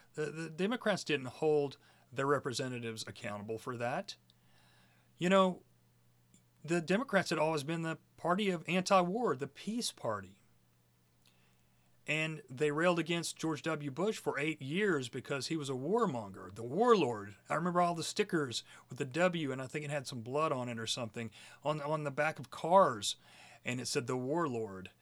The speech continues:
and, uh, Ge-, George W. Bush, right? And then Obama gets in and was an even bigger warmonger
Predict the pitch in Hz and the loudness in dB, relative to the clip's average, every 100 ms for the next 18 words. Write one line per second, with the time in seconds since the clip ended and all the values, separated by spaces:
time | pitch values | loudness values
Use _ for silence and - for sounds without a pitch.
0 | _ _ _ _ _ 123 123 120 120 113 | _ _ _ _ _ -4 -4 -4 -6 -8
1 | - _ 117 113 139 123 131 120 117 120 | -14 _ -12 -4 -4 -2 -2 -2 -4 -12
2 | - _ 120 156 165 117 104 104 98 - | -18 _ 2 4 4 -2 -6 -8 -10 -8
3 | 123 120 143 - _ _ _ _ _ _ | -6 -4 -6 -12 _ _ _ _ _ _
4 | _ _ _ _ _ _ - _ _ 139 | _ _ _ _ _ _ -20 _ _ -2
5 | 170 170 143 160 185 151 120 - 107 98 | -2 -2 0 2 2 0 -4 -6 -6 -10
6 | 104 _ _ _ _ _ 123 117 123 - | -12 _ _ _ _ _ -10 -6 -8 -8
7 | - 170 165 139 120 117 110 117 - _ | -6 -6 -4 -6 -8 -8 -8 -12 -16 _
8 | - 123 151 151 113 104 101 120 | -8 2 2 4 -2 -4 -8 -10